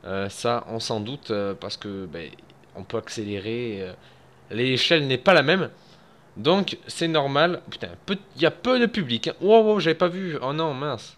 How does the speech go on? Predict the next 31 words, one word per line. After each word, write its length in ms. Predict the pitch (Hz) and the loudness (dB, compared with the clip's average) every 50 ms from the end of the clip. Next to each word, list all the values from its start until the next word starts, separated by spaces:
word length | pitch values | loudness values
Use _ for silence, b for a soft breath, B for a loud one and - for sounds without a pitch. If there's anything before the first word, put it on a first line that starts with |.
| _ - | _ -10
J'avais 160 | - 113 117 | -6 -6 -4
pas 140 | - 147 151 | -2 -2 -2
vu 100 | 160 165 | -2 -2
qu'on 140 | 156 147 135 | -4 -4 -4
était 160 | 123 - 135 | -4 -4 -6
aussi 160 | 123 - 120 | -6 -8 -8
proche. 280 | - 101 92 - - - b b b b b b b b b | -8 -8 -8 -8 -10 -16 b b b b b b b b b
Bon, 60 | 110 | -10
attendez, 220 | 113 - 120 101 95 | -6 -4 -4 -4 -4
je 100 | 90 98 | -4 -4
vais 60 | 98 | -6
zoomer 240 | 107 120 143 160 160 | -6 -6 -6 -6 -6
un 60 | 156 | -6
petit 180 | - - 135 - | -8 -10 -12 -8
peu. 260 | - 120 143 185 226 - b b b b b b b b b b | -6 -4 -4 -4 -6 -10 b b b b b b b b b b
Voilà, 560 | 104 104 107 120 120 117 117 127 147 - - - | -16 -10 -4 0 0 2 2 0 -2 -4 -6 -8
euh, 440 | 104 107 107 107 107 107 107 107 101 - - - - | -8 -6 -6 -4 -4 -6 -6 -6 -8 -10 -14 -20 -20
Kittel, 480 | - - 117 - - 123 117 107 98 - - _ _ _ - | -20 -20 -20 -12 -8 -6 -6 -6 -8 -14 -20 _ _ _ -12
tu 100 | - 107 | -8 -6
vas 120 | 113 110 | -6 -6
suivre 360 | - - - 123 117 110 - - - | -6 -6 -8 -8 -10 -10 -10 -12 -14
Rick 280 | 98 - 139 156 143 | -12 -10 -10 -10 -6
Zabel. 360 | 123 131 120 104 117 131 143 - - _ 107 | -4 -4 -2 0 0 -2 -2 -6 -12 _ -8
Et 60 | 110 | -8
Rick 180 | 107 117 110 101 | -8 -8 -8 -6
Zabel, 320 | 110 110 104 110 123 131 | -6 -4 -4 -4 -4 -6
tu 100 | - 117 | -6 -8
vas 60 | 101 | -6
partir 440 | 95 104 101 - - - 120 117 - - 104 | -6 -6 -8 -10 -10 -12 -12 -12 -12 -12 -14
à 60 | 95 | -14
fond. 260 | - - - 135 | -10 -6 -6 -6